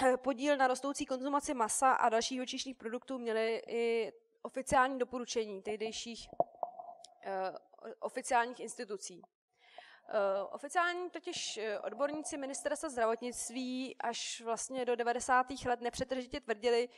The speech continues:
že živočišné bílkoviny jsou základem zdraví.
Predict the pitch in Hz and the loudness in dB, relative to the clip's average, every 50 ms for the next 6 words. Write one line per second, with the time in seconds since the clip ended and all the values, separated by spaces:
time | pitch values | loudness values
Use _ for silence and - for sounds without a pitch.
0 | - - - - - 220 208 240 233 226 - - - 220 - 269 285 302 - 269 | -20 -20 -20 -16 -6 0 2 4 4 4 2 0 -2 0 2 2 2 2 2 0
1 | 240 - 254 247 233 220 220 220 - 226 220 226 226 226 226 - - 226 233 190 | -2 0 2 2 2 2 0 -2 0 0 0 0 0 0 -2 0 0 0 0 0
2 | 214 220 185 180 196 - 220 208 214 208 220 - - - 202 190 190 202 190 185 | 0 2 2 2 2 2 2 2 2 2 0 -4 -8 -10 -4 2 4 4 4 4
3 | 185 151 | 2 -6